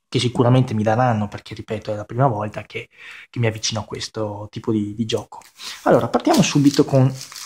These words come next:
la guida. Si trovano entrambe a venti euro. Allora, ok, dai, tac, apriamolo col tagliarino come fossimo Jack lo squartatore.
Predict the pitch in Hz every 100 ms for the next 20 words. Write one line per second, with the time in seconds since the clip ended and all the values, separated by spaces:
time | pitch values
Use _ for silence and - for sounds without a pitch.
0 | - - 151 135 117 107 110 107 _ _
1 | - - - - - - - - - 147
2 | 143 120 117 151 131 113 120 123 190 123
3 | 107 110 147 - - - - - - -
4 | - - - - - - - - - 135
5 | 117 113 113 - _ - - - - -
6 | 127 - - - - - - - - -
7 | 127 139 147 - - - 131 143 - -
8 | - 120 - 120 127 131 131 110 120 -
9 | 120 117 120 127 131 120 117 117 113 -
10 | - - - - - - - - - 127
11 | 117 120 110 117 131 117 107 - 131 202
12 | 202 104 98 127 120 -